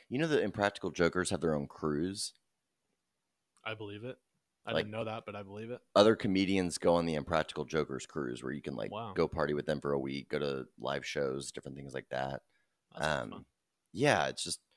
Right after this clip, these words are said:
Speaker 1: wild to see all the crossover. Wild to
Speaker 2: Yeah.
Speaker 1: see Chris D'Elia just back, like,
Speaker 2: Just
Speaker 1: nothing
Speaker 2: back.
Speaker 1: ever happened.
Speaker 2: Dude,
Speaker 1: Just
Speaker 2: and then, uh, Brian Callen is back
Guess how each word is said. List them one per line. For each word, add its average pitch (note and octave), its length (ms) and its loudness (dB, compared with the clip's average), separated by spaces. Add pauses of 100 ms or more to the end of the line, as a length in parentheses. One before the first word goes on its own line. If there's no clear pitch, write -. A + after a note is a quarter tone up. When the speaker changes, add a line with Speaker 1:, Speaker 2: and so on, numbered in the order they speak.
(220)
Speaker 1:
wild G2+ 300 8
to F#2+ 60 0
see - 160 4
all F2+ 100 8
the D#2+ 80 4
crossover. D2 600 2 (220)
Wild C#3 240 12
to D#3+ 40 -4
Speaker 2:
Yeah. D3+ 40 0
Speaker 1:
see D3 160 2
Chris - 340 4
D'Elia F#2 500 2
just C#2 200 -10 (160)
back, C#2+ 420 0
like, C#2+ 140 -6
Speaker 2:
Just D#2 100 -2
Speaker 1:
nothing E2 220 0
Speaker 2:
back. F#2+ 100 4
Speaker 1:
ever F2 80 2
happened. D#2 380 0
Speaker 2:
Dude, B3 100 2
Speaker 1:
Just - 120 -2
Speaker 2:
and F3 120 4
then, F#3+ 280 4
uh, D3 680 2
Brian D#3 380 2
Callen F3 360 2
is A#2+ 120 -2
back C#3+ 320 2